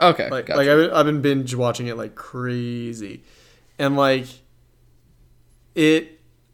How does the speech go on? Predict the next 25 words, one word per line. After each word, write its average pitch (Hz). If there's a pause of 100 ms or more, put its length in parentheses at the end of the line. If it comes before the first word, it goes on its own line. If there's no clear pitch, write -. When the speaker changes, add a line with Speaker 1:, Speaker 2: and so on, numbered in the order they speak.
(380)
Speaker 2:
basi-, 165
the 151
basic 185
setup, 135
at 143
least 139
for 135
the 120
first 123
season, 131 (480)
is 123
that 123 (880)
Eleanor, 147 (200)
the, 135
the 127 (180)
kinda 131
main 127
character 120
played 120
by 117
Kristen 117
Bell, 110 (680)
uh, 123 (1200)
dies 120 (200)
and 120